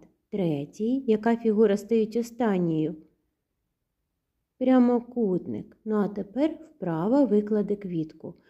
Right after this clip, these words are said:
В оранжереї, де ростуть квіти, залетів сильний вітер та обірвав з квітів пелюстки.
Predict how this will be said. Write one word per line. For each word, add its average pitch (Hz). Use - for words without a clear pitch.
В 185
оранжереї, 226
де 202
ростуть 220
квіти, 254
залетів 214
сильний 294
вітер 196
та 233
обірвав 240
з 370
квітів 269
пелюстки. 208